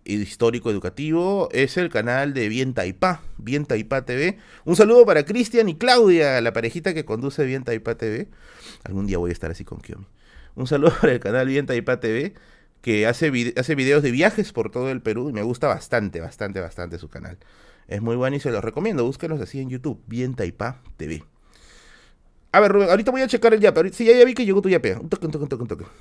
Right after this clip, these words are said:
Vamos a leer algunas cositas más por acá, ¿ya? "Eres hermano de Franda", me dice John Salchichón. No, nada, nada, nada, nada. Eh, ¿qué dice? <laughs> "Pero papi, ¿qué le pides a tus causas que por las justas venga Majin Buu?", dice los comediantes.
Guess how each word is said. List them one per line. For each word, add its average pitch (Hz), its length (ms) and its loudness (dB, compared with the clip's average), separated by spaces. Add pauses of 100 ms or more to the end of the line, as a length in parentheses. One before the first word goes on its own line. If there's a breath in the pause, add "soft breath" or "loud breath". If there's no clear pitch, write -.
(300 soft breath)
Vamos 151 160 -6
a 165 80 -2
leer 135 160 -4
algunas 131 260 -6
cositas 95 300 -12
más 87 100 -14
por - 120 -16
acá, - 160 -18 (400)
¿ya? - 260 -18 (540 soft breath)
"Eres 170 240 -6
hermano 120 340 -6
de 90 100 -4
Franda", 123 440 -6
me 90 80 -8
dice 104 320 -10
John 123 180 -6
Salchichón. - 680 -18 (720 soft breath)
No, 87 180 -6
nada, 92 460 -6 (100)
nada, 90 320 -8
nada, 87 220 -8
nada. 85 260 -14 (840 soft breath)
Eh, 107 360 -2
¿qué 143 100 -2
dice? 175 220 2 (100)
<laughs> - 100 -18
"Pero 127 180 0
papi, 196 300 0
¿qué 196 100 -2
le 202 120 0
pides 214 260 -2
a 185 60 0
tus 135 140 -10
causas 202 360 0
que 151 80 -6
por 113 160 -4
las 117 120 -4
justas 180 260 -4
venga 170 200 -4
Majin 120 340 -2
Buu?", 147 120 -4
dice 131 200 -4
los 110 120 -8
comediantes. 101 520 -10